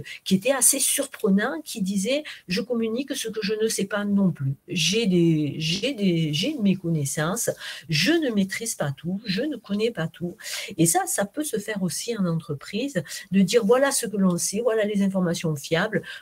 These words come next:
voilà les informations dont on ne dispose pas, qu'on aura peut-être par la suite. » Voilà. Alors, pourquoi il est important d'ac-, d'actionner, euh, des leviers d'action ? Bon, d'aller un petit peu plus vite. Je voulais juste,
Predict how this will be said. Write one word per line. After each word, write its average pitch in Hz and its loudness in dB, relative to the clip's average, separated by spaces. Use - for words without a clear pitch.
voilà 220 6
les 202 0
informations 170 -4
dont 185 2
on 240 2
ne 202 2
dispose 160 -2
pas, 156 -2
qu'on 165 4
aura 202 2
peut-être 196 -2
par 165 -2
la 135 2
suite. » - -10
Voilà. 147 -4
Alors, 175 4
pourquoi 349 2
il 220 4
est 202 4
important 202 0
d'ac-, 185 4
d'actionner, 196 4
euh, 147 4
des 160 4
leviers 180 2
d'action ? - -2
Bon, 170 -4
d'aller 190 4
un 185 4
petit 185 -4
peu 190 -2
plus 180 -2
vite. 240 -2
Je 185 4
voulais 214 4
juste, 233 2